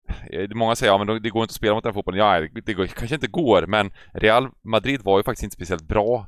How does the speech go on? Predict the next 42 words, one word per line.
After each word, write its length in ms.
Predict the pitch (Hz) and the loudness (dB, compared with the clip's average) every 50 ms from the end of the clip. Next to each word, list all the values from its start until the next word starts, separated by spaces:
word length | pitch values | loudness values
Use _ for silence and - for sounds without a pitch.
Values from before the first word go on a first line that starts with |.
| - - | -12 -6
heller. 480 | - 95 85 76 85 117 123 92 - - - - _ _ _ | 0 0 0 2 2 2 2 0 0 -4 -16 -20 _ _ _
Mycket, 680 | - 110 113 - _ - 107 98 95 95 92 95 90 - - | -10 -10 -10 -10 _ -2 2 4 4 4 4 2 0 -2 -8
eh, 320 | 71 - 85 78 64 87 110 | -8 -6 -4 -4 -2 -4 -2
lite 320 | 120 117 - - - - | -4 -4 -4 -6 -10 -8
passiva 580 | - - 135 107 - - - 95 90 95 101 104 | -4 0 0 0 0 0 -4 -2 2 4 4 4
och 200 | 104 95 - - - - - - | 4 2 -2 -8 -20 -20 -16 -12
inte 200 | 110 107 - 104 | -6 0 2 4
alls 220 | 110 123 127 - | 4 4 2 0
den... 240 | - 95 92 95 95 92 - - - - - _ - - - _ _ _ _ _ _ _ _ _ - - | 0 0 0 0 -4 -8 -12 -18 -20 -20 -20 _ -20 -20 -20 _ _ _ _ _ _ _ _ _ -8 -2
Eh, 640 | 110 107 101 98 95 95 92 90 90 90 90 90 90 - - - - | 2 4 4 6 6 6 6 4 4 2 2 2 0 0 -2 0 0
det 100 | 110 101 92 | -2 0 4
goet 280 | 113 110 98 98 98 - | 4 4 4 4 0 -2
som 140 | 113 95 | -4 -2
var 140 | 85 101 110 | 0 2 2
på 100 | - 123 | 2 2
hemmaplan, 440 | 123 123 110 107 - - 123 127 123 | 0 0 0 0 0 0 0 0 2
det 80 | 101 101 | 2 0
var 100 | 98 95 | 0 2
en 60 | 95 | 2
jämn 160 | 92 87 85 | 0 0 0
match 280 | 95 120 - - - - | -2 -4 -4 -6 -10 -8
så. 120 | 90 78 - - | -6 -6 -6 -4
Men, 280 | 98 101 104 101 98 98 | 0 0 0 0 2 2
eh, 500 | 98 95 95 98 98 98 98 101 98 92 | 2 2 4 4 4 4 4 2 2 0
samtidigt 420 | - 127 117 110 - 107 104 107 | 0 0 0 0 0 -4 -4 -4
så 60 | - | -2
kanske 180 | 135 120 107 120 | -4 -2 2 2
det 40 | 110 | 2
är 20 | |
svårt, 320 | - - 120 107 101 95 _ _ | 2 0 -2 -2 -2 -2 _ _
det 80 | - 110 | -2 -2
är, 60 | 110 - - - | -2 -2 -4 -10
det 40 | 110 | -10
är 40 | 110 | -6
svårt, 220 | - 123 113 - 110 107 | -4 -4 -4 -6 -8 -12
svårt, 260 | - - 110 107 - 113 101 73 | -10 -8 -8 -8 -6 -8 -10 -10
svårt 220 | - - 123 117 - | -8 -8 -6 -6 -6
att 80 | 120 | -4
se, 180 | - 139 131 113 | 0 2 2 4
men, 300 | 101 101 101 98 98 92 | 4 4 0 0 0 0
men, 280 | 110 110 107 104 104 104 | 2 2 2 2 2 2
eh, 300 | 104 101 101 98 98 | 2 4 4 2 2